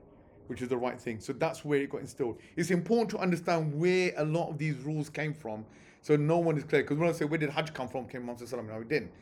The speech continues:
It came two thousand years before him. So you're clear where a lot of these rulings come from. And that's why when you have these debates with the Jews and Christians regarding Hajj,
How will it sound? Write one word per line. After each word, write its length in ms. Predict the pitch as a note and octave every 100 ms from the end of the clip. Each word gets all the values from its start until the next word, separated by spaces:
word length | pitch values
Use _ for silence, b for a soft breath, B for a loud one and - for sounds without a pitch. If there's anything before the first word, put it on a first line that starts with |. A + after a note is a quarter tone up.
| B B
It 140 | - A#2
came 340 | C3+ B2+ A#2+ -
two 140 | G3
thousand 320 | E3+ C#3 B2+ C3+
years 160 | B2+
before 360 | A#2+ A2+ G3 C3+
him. 220 | G#2 - - b b b
So 120 | -
you're 140 | D3 D3
clear 480 | D3 - F#3 F3 C#3+
where 200 | C#3+ C#3
a 40 |
lot 160 | C#3 D3
of 80 |
these 180 | C#3 A#2+
rulings 320 | C3+ B2+ B2
come 240 | A#2+ D#3 D3+
from. 300 | - G#2 G#2 B B
And 100 | -
that's 220 | C#3+ E3 -
why 220 | D3 C#3+
when 160 | C#3
you 80 | C#3
have 200 | D3 D#3+
these 80 | D3
debates 380 | C#3+ D3 C#3+ C#3+
with 80 | B2+
the 80 |
Jews 260 | B2 D#3 C#3+
and 120 | B2+
Christians 520 | B2 F#3+ - B2+ B2 - B B _
regarding 540 | C#3 C#3+ C#3+ C3+ C3
Hajj, 540 | A#2 - - D3 D3